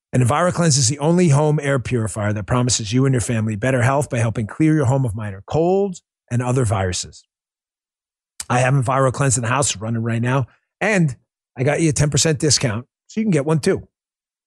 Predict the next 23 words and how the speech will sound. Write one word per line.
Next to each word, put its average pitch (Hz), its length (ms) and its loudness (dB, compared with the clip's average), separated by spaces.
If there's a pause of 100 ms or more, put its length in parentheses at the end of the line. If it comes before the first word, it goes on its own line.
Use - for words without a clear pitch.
Go 175 160 4
to 165 200 0
E 214 340 4
K 202 360 0
pure 185 460 0
dot 160 320 -2
com 120 320 -4 (240)
and 131 160 4
use 143 180 4
promo 139 340 2
code 127 220 0
Bongino, 113 580 0
B 127 160 2
O 123 120 2
N 113 140 2
G 117 180 0
I 104 140 -2
N 98 100 -4
O. 73 160 -12
Pick 113 160 0
it 117 60 0
up 117 120 -2
today. 95 360 -4